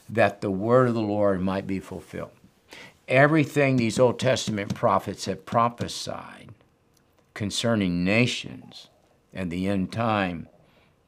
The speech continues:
God is gonna fulfill. We're, we're living in a time now where I never thought in my lifetime that I would see, uh, the mark of the beast and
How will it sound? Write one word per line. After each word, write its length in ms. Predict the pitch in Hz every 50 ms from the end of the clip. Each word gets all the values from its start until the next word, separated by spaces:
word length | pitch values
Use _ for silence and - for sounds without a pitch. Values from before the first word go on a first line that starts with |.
| _ _ _ _ _ _ - - _ _ _ _ _
God 260 | - 95 92 107 107
is 140 | 104 95 -
gonna 220 | - 98 98 95
fulfill. 580 | - - 104 92 - - 143 143 120 82 - - - - - - _ _
We're, 260 | 98 98 107 107 104
we're 280 | 67 95 92 95 98 98
living 320 | 104 107 107 107 107 101
in 180 | 101 101 98 98
a 80 | 101
time 460 | 92 - - 117 117 120 135 147 135 113
now 280 | 104 98 92 92 90 -
where 340 | - 113 101 95 95 90 90 - - - - - -
I 140 | 98 107 127
never 300 | 143 139 123 110 107 95
thought 280 | - 117 101 98 101
in 80 | 98 98
my 160 | 98 95 95
lifetime 640 | 95 98 107 127 139 139 - - 113 104 101 90 87
that 140 | 82 95 90
I 120 | 90 90
would 240 | 95 87 92 92 76
see, 720 | - - - - 117 107 104 101 101 95 95 92 90 80 _ _ - - - - - _ _ - -
uh, 320 | 107 98 98 98 101 98
the 120 | 92 92
mark 360 | 92 95 92 98 95 95 - -
of 80 | 76
the 80 | 78 82
beast 680 | 78 90 107 113 113 113 104 98 - - - - - -
and 640 | - - 101 95 92 90 90 85 82 80 80 80 80